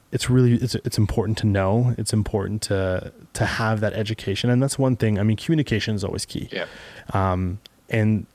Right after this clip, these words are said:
Speaker 1: the interesting part between you guys is that normally, or I don't wanna say normally, but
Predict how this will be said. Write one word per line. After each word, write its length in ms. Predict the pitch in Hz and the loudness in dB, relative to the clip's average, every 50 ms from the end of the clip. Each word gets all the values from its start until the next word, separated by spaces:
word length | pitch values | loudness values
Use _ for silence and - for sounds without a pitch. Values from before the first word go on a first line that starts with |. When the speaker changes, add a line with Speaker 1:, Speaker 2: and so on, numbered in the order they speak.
| - | -14
Speaker 1:
the 280 | - 127 131 127 123 117 | -10 -2 0 2 2 2
interesting 360 | 139 135 - 143 127 120 113 | 2 2 2 2 2 2 2
part 220 | - - 107 92 | 2 0 0 -2
between 280 | - - - - 107 104 | -2 -4 -2 -2 0 2
you 120 | 110 135 | 2 2
guys 340 | 135 120 98 95 98 95 - | 2 2 0 0 0 -2 -4
is 60 | 104 | -4
that 180 | 104 107 101 - - - - - | -2 -2 -2 -4 -8 -12 -16 -10
normally, 800 | 135 127 120 117 113 117 131 139 139 135 110 95 95 98 98 92 | -4 -2 0 2 4 4 4 4 4 4 2 2 0 -2 -2 -2
or 120 | 101 110 110 110 - | -2 -2 -2 -2 -2
I 60 | 117 | 0
don't 100 | 135 143 | 2 2
wanna 80 | 139 120 | 2 2
say 140 | - - 110 | 2 0 0
normally, 420 | 101 95 95 92 92 95 98 98 | 2 2 2 0 0 0 0 0
but 240 | - 92 90 - 135 | -2 -2 -4 -4 -6